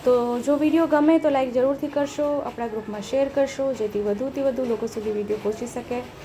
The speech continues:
અને એને પણ વીડિયો ઉપયોગ, ઉપયોગી થઈ શકે.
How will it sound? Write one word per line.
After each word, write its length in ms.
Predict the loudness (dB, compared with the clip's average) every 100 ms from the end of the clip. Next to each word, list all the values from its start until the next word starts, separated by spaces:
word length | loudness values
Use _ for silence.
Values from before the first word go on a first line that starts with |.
| -16 -16 -14 -6
અને 220 | -2 0
એને 140 | 0
પણ 220 | -2 -2 -2
વીડિયો 280 | 0 0
ઉપયોગ, 280 | 0 2 0 -2 -14 -18 -14 -12
ઉપયોગી 360 | 0 2 2
થઈ 260 | -4 -2 -4
શકે. 300 | -4 -10 -12